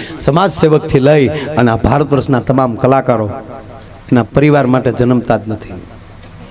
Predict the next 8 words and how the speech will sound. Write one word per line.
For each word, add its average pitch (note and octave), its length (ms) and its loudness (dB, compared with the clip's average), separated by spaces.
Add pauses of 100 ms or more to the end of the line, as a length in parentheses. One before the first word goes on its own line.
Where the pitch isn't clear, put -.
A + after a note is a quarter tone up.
(440)
આ A#2+ 60 0
સંતો C#3 360 2
બેઠા E3 260 2
છે, D#3 120 -2
જન્મા D3 380 2
છે C#3+ 120 -4
એના C#3 140 2
કુટુંબમાં, C#3 460 -2